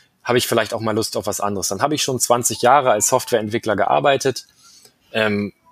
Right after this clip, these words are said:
dann denkt man sich da auch, vielleicht wäre jetzt mal die Zeit reif, äh, ein bisschen zurückzuschrauben oder einfach mal was anderes im Leben auszuprobieren. Und dann finde ich's halt cool, wenn man dann schon mal finanzielle Ersparnisse hat, ähm,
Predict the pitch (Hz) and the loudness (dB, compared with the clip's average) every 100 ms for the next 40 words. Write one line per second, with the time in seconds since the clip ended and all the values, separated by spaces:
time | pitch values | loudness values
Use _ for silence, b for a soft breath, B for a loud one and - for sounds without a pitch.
0 | _ - 107 110 113 104 104 104 101 - | _ -2 0 0 -2 -6 -4 -2 -2 -2
1 | 104 98 - 101 98 - 104 98 98 95 | -2 -2 0 0 0 -2 -4 -4 -2 0
2 | 95 - 95 98 - - 98 98 - 98 | 0 4 4 4 0 -6 -6 -4 -4 -4
3 | 104 113 - 110 - 101 101 104 104 101 | -2 -2 -2 -4 2 2 2 0 0 0
4 | 101 101 101 104 135 104 92 87 87 87 | -2 -4 -4 -2 -2 -2 -4 -8 -10 -10
5 | 87 - 95 - 92 90 90 b b - | -10 -10 -12 -12 -12 -12 -16 b b -4
6 | 104 123 170 170 - 139 - 143 131 120 | -2 0 2 2 2 0 2 2 4 2
7 | 110 127 - 143 123 127 120 113 113 95 | 4 2 2 0 -2 -2 -2 -2 -2 -2
8 | 92 - 156 190 - 139 147 - B B | -2 0 0 -2 -6 -2 -2 -4 B B
9 | B B B - - 120 117 113 113 | B B B -20 -2 0 0 -2 -6